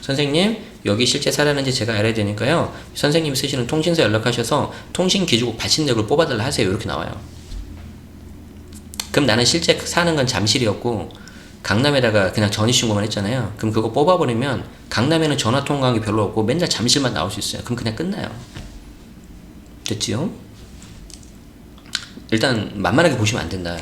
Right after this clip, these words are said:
과세당국의 정보력을. 뭐 더 많이 있는데 그건 다음에 합시다.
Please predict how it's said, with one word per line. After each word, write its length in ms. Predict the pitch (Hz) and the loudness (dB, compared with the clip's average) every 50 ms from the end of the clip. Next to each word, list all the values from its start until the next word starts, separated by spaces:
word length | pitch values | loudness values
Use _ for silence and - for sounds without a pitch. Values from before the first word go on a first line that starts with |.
| - - - - 95 87 | -10 -10 -8 -8 -8 -6
과세당국의 500 | - 98 107 123 113 107 98 92 90 87 | -4 -2 -2 -2 0 -2 -2 -2 -2 -4
정보력을. 560 | 87 - 92 95 92 92 90 85 80 82 87 - 95 107 - - - - - - - - - - - - - - - - - - - - - - - - - - - - - - - - - - - - | -4 -6 -6 -4 -4 -2 -2 -2 -4 -4 -6 -8 -8 -8 -10 -12 -14 -16 -18 -20 -20 -20 -20 -18 -16 -12 -10 -10 -10 -10 -12 -14 -16 -18 -20 -20 -20 -20 -20 -20 -20 -20 -20 -20 -20 -20 -20 -20 -16 -12
뭐 120 | - 104 101 | -10 -8 0
더 160 | - 120 143 | 2 4 4
많이 220 | - 78 98 131 127 | 4 4 2 2 2
있는데 240 | 101 98 101 107 107 | 0 0 0 0 -2
그건 140 | 107 98 | -2 -4
다음에 200 | - - 98 101 104 | -4 -6 -6 -4 -4
합시다. 300 | 123 - - - - | -2 -4 -4 -4 -4